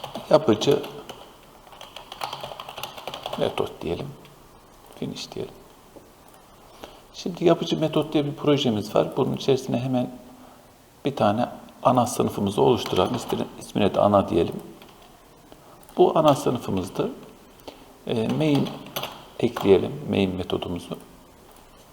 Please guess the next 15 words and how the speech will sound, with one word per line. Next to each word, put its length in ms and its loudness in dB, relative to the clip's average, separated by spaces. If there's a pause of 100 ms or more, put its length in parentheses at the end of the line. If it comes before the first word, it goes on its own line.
(960)
Şimdi 200 2
arkadaşlar 640 2
bizim 380 0 (460)
bir 160 0
tane 260 2
sınıfımız 640 -2
var. 280 -6 (1000)
Biz, 340 0 (160)
e, 240 2
bir 120 2
başka 320 6
sınıftan 600 2
nesne 320 0
üreteceğimiz 580 -2
zaman 400 0